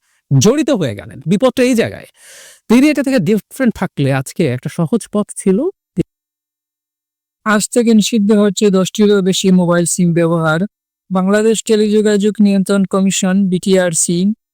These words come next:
Speaker 2: এর নতুন সিদ্ধান্ত অনুযায়ী শনিবার একই নভেম্বর থেকে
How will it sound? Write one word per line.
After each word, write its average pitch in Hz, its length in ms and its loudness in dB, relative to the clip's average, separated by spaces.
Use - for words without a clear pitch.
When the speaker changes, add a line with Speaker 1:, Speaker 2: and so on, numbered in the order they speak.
Speaker 2:
এর 190 100 -2
নতুন 180 300 0
সিদ্ধান্ত 214 440 0
অনুযায়ী 196 500 2
শনিবার 185 520 0
একই 196 240 -2
নভেম্বর 196 480 0
থেকে 190 440 -2